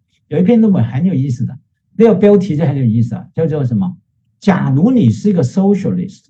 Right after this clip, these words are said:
你是一个社会主义者，how come you are so rich？那为什么你那么有钱？最经典例子，恩格斯，对不对？为什么你那么有钱？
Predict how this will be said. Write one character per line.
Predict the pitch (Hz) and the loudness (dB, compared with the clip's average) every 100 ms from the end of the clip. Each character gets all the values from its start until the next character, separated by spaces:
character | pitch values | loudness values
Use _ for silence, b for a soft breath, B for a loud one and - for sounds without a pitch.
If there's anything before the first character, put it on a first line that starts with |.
| _ | _
你 | 131 | -2
是 | 120 196 | 0 0
一 | |
个 | 170 | -2
社 | 127 180 | -2 -2
会 | 160 117 | -2 -4
主 | 101 | -4
义 | 104 104 | -4 -4
者， | - - _ _ _ _ _ | -6 -18 _ _ _ _ _
how | - 226 247 | -2 0 0
come | 180 233 202 117 101 | -2 -2 0 0 0
you | 117 202 | 0 2
are | 202 | 2
so | 131 - | 2 -2
rich？ | 170 160 147 - - - _ _ _ | -2 -2 -4 -4 -6 -20 _ _ _
那 | 196 | 0
为 | 262 277 | 2 4
什 | 202 | 2
么 | 165 190 | 4 2
你 | 143 | 2
那 | 160 | 4
么 | 202 | 4
有 | 165 92 | 2 -2
钱？ | - - - - _ _ _ _ _ _ | -8 -16 -18 -20 _ _ _ _ _ _
最 | 277 220 | 2 2
经 | 196 269 | 4 4
典 | 196 135 | 4 4
例 | 220 | 2
子， | 180 104 - | 2 -4 2
恩 | 196 | 2
格 | 156 | 2
斯， | 160 - 170 - _ _ | 0 -4 -8 -8 _ _
对 | 240 | 0
不 | |
对？ | 262 | 0
为 | 220 294 | 0 0
什 | 190 | 2
么 | 190 | 2
你 | 208 156 | 4 2
那 | 170 | 2
么 | 202 | 2
有 | 185 - | 2 -2
钱？ | - 180 180 | -4 -8 -8